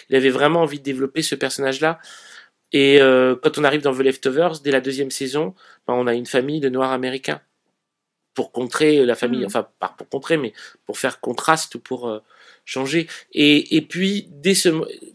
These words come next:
Speaker 1: c'est à ce moment-là où il en a parlé, où il a dit, comment dire, euh, tout le problème, c'est le problème de la légitimité. Et en fait, ce qui intéresse Lindelof, au-delà de la question,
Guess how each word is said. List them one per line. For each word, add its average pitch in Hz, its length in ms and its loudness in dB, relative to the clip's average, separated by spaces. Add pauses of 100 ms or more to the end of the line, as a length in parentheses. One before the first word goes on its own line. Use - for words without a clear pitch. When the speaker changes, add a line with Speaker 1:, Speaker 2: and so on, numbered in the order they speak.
(200)
Speaker 1:
c'est - 200 0
à 160 80 6
ce - 140 -2
moment-là 196 380 4
où 196 60 -2
il 160 100 -2
en 156 80 0
a 156 80 2
parlé, 202 300 0
où 170 100 -2
il 147 80 0
a 139 60 4
dit, 180 280 -10 (380)
comment 151 260 4
dire, 165 240 2 (300)
euh, - 420 -6
tout 220 100 -2
le 190 120 -6
problème, 220 300 8
c'est - 100 -8
le 165 40 -12
problème 190 180 2
de 185 80 0
la - 60 6
légitimité. 175 640 -6 (400)
Et 180 300 2 (100)
en 180 120 -2
fait, 254 240 -2
ce - 80 -18
qui 220 100 -6
intéresse 214 480 -6
Lindelof, 165 420 -6 (180)
au-delà 208 340 0
de 185 100 -10
la 180 100 -2
question, 190 560 -12